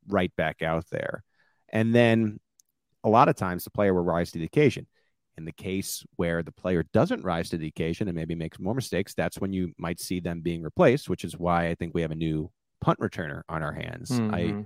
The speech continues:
Speaker 1: I asked
Speaker 2: Right.
Speaker 1: Kadarius Toney after the game, "Uh, did the staff tell you you were taking every punt?" And they, and he said, "Yes." So I think effectively, and we'll get a confirmation from this from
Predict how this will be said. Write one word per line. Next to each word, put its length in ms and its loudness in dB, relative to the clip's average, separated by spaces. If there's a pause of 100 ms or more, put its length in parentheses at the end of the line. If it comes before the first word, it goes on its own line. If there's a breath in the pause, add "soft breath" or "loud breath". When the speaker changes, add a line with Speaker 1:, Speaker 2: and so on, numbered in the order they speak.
Speaker 1:
I 80 -2
asked 180 0
Speaker 2:
Right. 180 -2
Speaker 1:
Kadarius 280 -4
Toney 240 -4
after 180 -6
the 100 -4
game, 380 -4 (460)
"Uh, 100 2
did 140 4
the 80 -4
staff 260 0
tell 180 2
you 140 2
you 80 -2
were 60 -2
taking 420 -4
every 180 -8
punt?" 360 -4
And 80 -8
they, 100 -8 (140)
and 100 -10
he 40 -10
said, 200 -8
"Yes." 420 -6
So 440 -6 (680)
I 80 6
think 300 4
effectively, 460 4
and 100 0
we'll 60 2
get 100 6
a 20 -4
confirmation 720 -2 (400)
from 100 -2
this 140 -4
from 180 -8